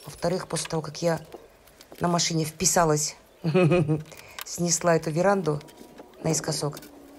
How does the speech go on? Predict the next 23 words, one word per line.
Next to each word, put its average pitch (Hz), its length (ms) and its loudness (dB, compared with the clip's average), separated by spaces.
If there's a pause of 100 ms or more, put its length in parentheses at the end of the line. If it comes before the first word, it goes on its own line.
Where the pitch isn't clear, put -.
(340)
И, 156 340 -2 (1500)
ну, 202 300 -2 (140)
дверь 180 200 2
плохо 165 280 -4
закрывается 147 600 -2 (320)
и 151 60 -10
скрипит. 160 400 -4
В - 20 -2
общем, - 260 2
на, 165 260 2
на 170 60 6
пороге, 165 480 2
на 160 140 -4
поро-, 175 220 0
получается, 170 500 -4
лежит 165 260 -4
на 165 60 -6
пороге. 160 480 -4 (920)
Мне 165 100 0
нужно 151 240 -2
щас 156 220 -2
вот 156 100 -8 (260)
подколотить 165 640 0